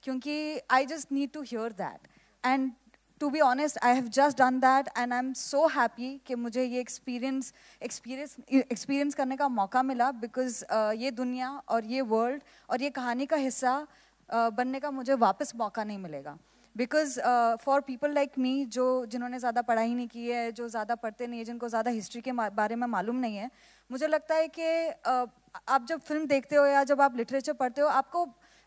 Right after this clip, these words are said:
बहुत सारी चीज़ों के बारे में पता चलता है, हिस्ट्री के बारे में मत-, पता चलता है और ऐसे किरदारों के बारे में, सैम मानेकशॉ, इंदिरा गांधी, I had to read a lot about Indira Gandhi and I realized there is so much that India has gone through and that is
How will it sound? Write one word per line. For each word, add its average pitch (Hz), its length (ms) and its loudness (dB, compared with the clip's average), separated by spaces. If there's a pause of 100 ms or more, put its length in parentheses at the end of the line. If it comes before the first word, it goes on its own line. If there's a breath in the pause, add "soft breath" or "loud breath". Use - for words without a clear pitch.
बहुत 262 280 2
सारी 330 300 0
चीज़ों 285 380 -2
के 311 100 -4
बारे 254 220 -2
में 269 120 -6
पता 240 220 0
चलता 233 280 -2
है, 214 60 -2
हिस्ट्री 240 280 -8
के 294 120 -4
बारे 240 220 2
में 247 80 -2
मत-, 240 180 -2
पता 233 300 -2
चलता 233 280 -4
है 277 60 2
और 302 120 2
ऐसे 311 420 -2 (280 loud breath)
किरदारों 262 440 -2
के 320 120 -6
बारे 233 280 4
में, 240 140 -4
सैम 240 240 2
मानेकशॉ, 247 460 0
इंदिरा 233 300 0
गांधी, 247 260 -2
I 269 140 -4
had - 60 -14
to 339 100 -8
read 330 220 -2
a 349 60 2
lot 208 200 4
about 190 220 -4
Indira 202 300 -4
Gandhi 196 400 -4 (380 loud breath)
and 285 100 2
I 349 160 4
realized 285 540 4 (100)
there 330 160 0
is - 300 -6
so 359 240 4
much 294 280 4
that 320 240 6
India 277 300 2
has 269 220 0
gone 220 240 4
through 247 180 -10 (840 soft breath)
and 294 200 0
that 294 180 4
is 330 140 -4